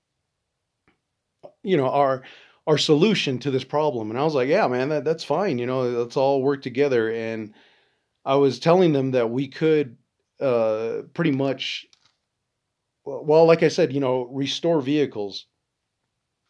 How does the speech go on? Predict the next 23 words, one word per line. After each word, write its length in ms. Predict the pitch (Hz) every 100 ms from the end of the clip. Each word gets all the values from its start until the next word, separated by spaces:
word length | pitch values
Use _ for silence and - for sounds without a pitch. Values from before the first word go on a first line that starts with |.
| _ -
And 140 | 143
that's 200 | 147 135
where 140 | 139 120
karma 420 | - 190 190 120
comes 280 | 131 117 113
in 100 | 110
handy. 360 | 113 107 107 - - - _ _
And 100 | 143
I 40 | 160
told 200 | 202 220
him, 60 | 180
I 60 |
said, 260 | 165 147 139
"You 80 | 160
know, 260 | 143 135 _ _ _
karma, 420 | - 120 117 110 _ -
carnage." 640 | - 214 208 151 117 - _
Oh 280 | 117 123 110
boy, 240 | 101 110 101
I'm 80 | 117
getting 220 | 117 110
tongue-tied 400 | 120 117 117 107
here. 220 | 110 107